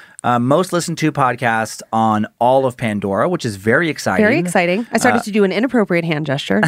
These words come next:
Speaker 1: <laughs>
Speaker 2: Switch my game up. Sorry about that.
Speaker 1: Yeah, we've had a, we've, we, it's been really, really nice where it's like, there's been that, there has been, uh, on the charts on Spotify.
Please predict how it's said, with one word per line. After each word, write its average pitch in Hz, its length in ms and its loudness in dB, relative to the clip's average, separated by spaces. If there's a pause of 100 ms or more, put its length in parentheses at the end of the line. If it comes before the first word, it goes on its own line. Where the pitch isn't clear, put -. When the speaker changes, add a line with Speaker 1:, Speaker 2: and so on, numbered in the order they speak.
(140)
Speaker 1:
<laughs> 160 200 2
Speaker 2:
Switch 233 340 0
my 269 120 2
game 175 260 -2
up. 180 160 -2
Sorry 220 180 2
about 143 200 -2
that. 156 220 -2
Speaker 1:
Yeah, 151 120 2
we've 170 140 2
had 220 160 4
a, - 60 0
we've, 165 300 -4
we, - 180 -6
it's - 200 -6
been 165 160 0
really, 180 320 2
really 160 220 0
nice 107 300 -2
where 110 120 0
it's 98 120 -2
like, 101 180 0
there's 98 160 -4
been 98 140 -4
that, 196 360 2
there 120 260 -2
has 107 120 -4
been, 107 240 -2
uh, 98 340 -2
on 104 140 -2
the 98 60 -4
charts 151 360 -2
on 110 140 -4
Spotify. 156 760 0